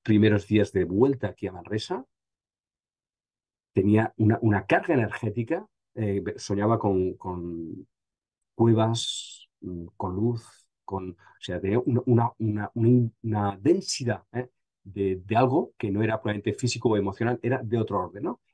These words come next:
Y eso se percibe solo con pisar el suelo en Tierra Santa, ¿no? Bueno, por lo tanto, hay, hay como una, una, una intensificación también de la, de la, de la, de la exper-,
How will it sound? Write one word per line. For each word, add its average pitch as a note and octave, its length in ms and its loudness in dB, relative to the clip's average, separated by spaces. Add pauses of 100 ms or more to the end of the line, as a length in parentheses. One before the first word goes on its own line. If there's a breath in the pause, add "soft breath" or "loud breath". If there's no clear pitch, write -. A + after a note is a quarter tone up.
Y G2 80 -4
eso - 240 -6
se - 220 -4
percibe A#2 520 -4 (160)
solo - 420 -2
con - 300 -8 (160)
pisar A#2 260 -2
el G2+ 100 -4
suelo G2 420 -6
en E2+ 200 -12
Tierra - 240 -10
Santa, - 320 -18
¿no? - 180 -12 (200)
Bueno, - 200 -16 (880 soft breath)
por G2+ 120 0
lo F2+ 40 2
tanto, B2 520 2 (200)
hay, A2 240 -6
hay A2 140 -4
como A#2 300 0
una, A#2+ 460 0
una, A2 380 0
una A#2+ 140 2
intensificación B2+ 1200 0
también G2+ 440 -2
de F#2+ 120 -4
la, F#2 260 -2
de F#2+ 140 -10
la, F2+ 340 -4
de F#2 100 -16
la, - 200 -6
de F3 120 -16
la F3+ 140 -12
exper-, - 380 -8